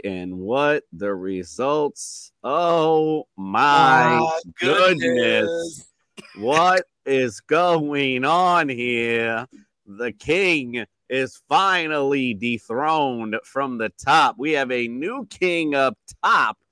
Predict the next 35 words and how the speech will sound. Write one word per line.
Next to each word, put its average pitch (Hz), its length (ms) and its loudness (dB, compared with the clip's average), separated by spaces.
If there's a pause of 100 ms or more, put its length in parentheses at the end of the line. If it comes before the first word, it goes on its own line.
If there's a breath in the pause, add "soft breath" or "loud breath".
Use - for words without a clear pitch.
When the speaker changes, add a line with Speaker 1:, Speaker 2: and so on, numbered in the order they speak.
(260)
Speaker 1:
for 180 400 -4
the 139 120 -8
year, 135 680 -4
Greg. 110 680 -4
Look 185 200 -2
at, 123 100 -8
now 185 240 0
that 185 200 0
picture 135 380 -6
looks 123 220 -6
ironic 101 560 -2
now, 85 200 -10
don't 104 280 -8
it? 123 100 -8 (140)
Now 170 160 2
he's 135 180 -4
looking 131 320 -6
at, 120 260 0
back 131 280 -2
at 107 100 0
all 131 260 4
of 90 100 -6
us. - 280 -8 (380)
Like, 113 120 -2
what 165 180 2
the 131 100 -2
fuck 143 300 -2
y'all 127 240 0
doing? 90 380 -12 (420)
Speaker 2:
<laughs> - 80 0 (140)
What 220 500 2
the 185 80 2
hell 202 260 2
happened 175 380 4 (180)
here? 117 380 -12